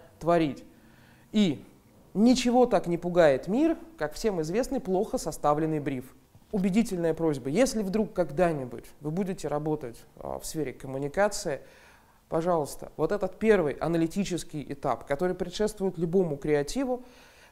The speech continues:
проведите качественно. Что признаки плохого брифа? Заказчик просто сказал: «Сделайте мне так же, как было у тех людей».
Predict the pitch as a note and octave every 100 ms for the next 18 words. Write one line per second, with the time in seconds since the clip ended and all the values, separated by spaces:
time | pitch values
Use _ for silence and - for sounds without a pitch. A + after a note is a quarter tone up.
0 | _ G3 F#3 E3+ D#3 G#3 F#3+ - - F3
1 | D3+ C#3+ - B2 A2+ A#2+ - _ _ _
2 | _ - - C4 C#4 - A3 B3+ A3+ G#3+
3 | E3 E3+ E3 G#3+ F3+ D#3+ E3+ - A#2+ -
4 | _ _ D#3+ G3 C4+ B3+ A#3 A3 G#3+ G#3+
5 | - F#3+ B3+ D#4 E3+ E3 A#3+ G#3 F#3+ F3+
6 | D#3+ A3+ B3+ B3+ B3+ D#3 D3 G3 G#3+ G3
7 | - E3 E3 - - _ _ _ _ _
8 | - E3 - - D3+ D3 C#3 A#2+